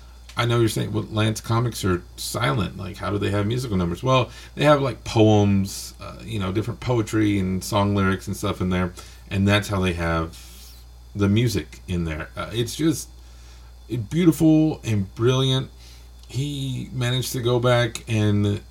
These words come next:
bring in almost every Muppet ever and create some new ones. You know, it's the show, i-, in this continuity, the show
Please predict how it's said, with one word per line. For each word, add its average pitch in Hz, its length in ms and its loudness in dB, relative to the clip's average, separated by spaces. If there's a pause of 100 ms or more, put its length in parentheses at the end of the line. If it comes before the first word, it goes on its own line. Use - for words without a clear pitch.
(600)
bring 120 280 0
in 113 360 2 (160)
almost 123 340 -2 (120)
every 123 360 -2
Muppet 104 400 0 (140)
ever 95 440 0
and 135 160 -2
create 143 300 -4
some 107 160 -2
new 107 160 2
ones. 82 400 -4 (460)
You 92 240 -2
know, 87 340 0
it's - 680 -4 (1300)
the 127 200 2
show, 131 480 2
i-, - 20 -10
in 123 320 0
this 135 160 4
continuity, 104 520 2
the 95 40 0
show 117 400 2